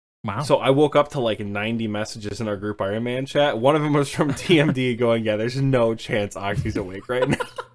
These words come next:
Speaker 2: I'm like,
Speaker 1: I saw that.
Speaker 2: "Yep." I think I put an
Speaker 1: Like
Speaker 2: update in the group chat at three A M, and the consensus was like, "He's not gonna be awake to give you prayer potions. Like, he's not
Speaker 1: Nope.
Speaker 2: doing it. He's not up."
Speaker 1: It's, like, ten A M.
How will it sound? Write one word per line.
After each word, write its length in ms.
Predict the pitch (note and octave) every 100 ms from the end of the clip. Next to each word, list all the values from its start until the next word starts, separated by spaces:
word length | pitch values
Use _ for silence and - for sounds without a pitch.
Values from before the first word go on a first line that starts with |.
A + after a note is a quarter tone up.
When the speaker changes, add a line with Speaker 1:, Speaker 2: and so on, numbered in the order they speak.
| - - -
Speaker 2:
I'm 160 | D3 C#3
like, 220 | F3+ C3 -
Speaker 1:
I 20 |
saw 280 | - D3+ D3+
that. 360 | D3+ D#3+ A3
Speaker 2:
"Yep." 320 | A2 B2 - - -
I 60 | C3+
think 180 | E3+ E3+
I 100 | D3
put 200 | - D3
an 60 |
Speaker 1:
Like 200 | A#2 A#2+
Speaker 2:
update 160 | C#3+ B2+
in 60 | B2
the 60 |
group 240 | A2+ A#2+ A#2
chat 220 | D3 A#2+
at 200 | A2+ -
three 400 | C3+ B2 B2 A#2
A 20 | C3+
M, 220 | C#3 D#3
and 140 | C3
the 100 | G#3
consensus 640 | G3+ C#3+ B2 B2+ A#2+ B2 A#2+
was 200 | A#2+ A2
like, 220 | A2+ G#2 _ _
"He's 160 | C3+ C3+
not 220 | A#2 G#2+
gonna 120 | A2+
be 80 | A2
awake 280 | G#2+ G#2 -
to 80 |
give 120 | G#2+ G2+
you 100 | G2+
prayer 240 | G#2 F#2+
potions. 520 | G#2 G#2 B2 A#2+ -
Like, 160 | A2 -
he's 240 | F3 -
not 200 | B2 A#2+
Speaker 1:
Nope. 100 | A2+
Speaker 2:
doing 220 | A2+ A#2 A2
it. 140 | - - A3
He's 140 | B2 A#2
not 180 | A2 G2+
up." 100 | G2+
Speaker 1:
It's, 100 | -
like, 120 | C#3+
ten 200 | - C#3
A 160 | A#2+ A2
M. 280 | A2+ A2+